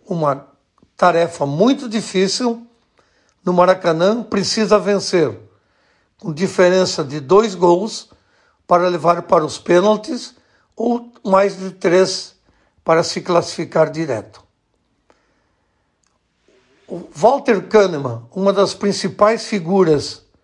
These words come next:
da equipe tricolor, teve na noite de ontem uma má jornada, principalmente na questão disciplinar. Ele é um jogador muito voluntarioso,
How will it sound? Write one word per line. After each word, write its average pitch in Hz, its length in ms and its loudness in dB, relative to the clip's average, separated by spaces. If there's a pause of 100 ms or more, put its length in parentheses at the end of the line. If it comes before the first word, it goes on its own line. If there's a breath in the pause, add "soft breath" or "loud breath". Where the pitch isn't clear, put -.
(400)
da 170 100 0
equipe 190 360 -4
tricolor, 180 760 2 (2000)
teve 196 500 0 (220)
na 180 180 2
noite 190 360 0
de 151 80 -4
ontem 190 400 2
uma 180 300 0
má 185 240 2
jornada, 170 840 0 (760)
principalmente 208 880 0
na 190 120 2
questão 185 460 -2
disciplinar. 160 800 -6 (1080)
Ele 208 160 4
é 240 40 6
um 262 120 2
jogador 220 500 2
muito 262 400 0
voluntarioso, 208 1200 0